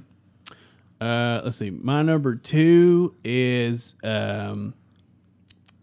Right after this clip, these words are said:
I don't wanna do mowing too, even though I am excited about that. I, I'll take number two and say just pitching golf balls in the backyard.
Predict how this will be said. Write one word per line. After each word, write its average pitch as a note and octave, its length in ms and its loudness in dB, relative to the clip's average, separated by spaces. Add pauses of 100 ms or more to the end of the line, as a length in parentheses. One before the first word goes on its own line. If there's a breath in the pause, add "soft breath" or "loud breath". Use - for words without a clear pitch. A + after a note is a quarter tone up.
(1600 soft breath)
I - 60 -20
don't A#2+ 80 -8
wanna G2 180 -10
do F2 140 -12
mowing F2 400 -12
too, G#2 400 -10 (200)
even G#2+ 200 -10
though F#2+ 100 -12
I F2+ 100 -14
am F#2 120 -14
excited F#2 340 -14
about E2+ 240 -14
that. F#2+ 240 -14 (460)
I, D#3+ 300 2
I'll G3 140 0
take F#3+ 180 0
number C#3+ 240 0
two D#3+ 340 2
and C#3 140 0
say D3+ 300 0
just D#3+ 280 -4
pitching G3+ 320 2
golf D3+ 280 2
balls D3 240 2
in B2+ 60 -2
the A#2 60 -2
backyard. A2+ 640 -4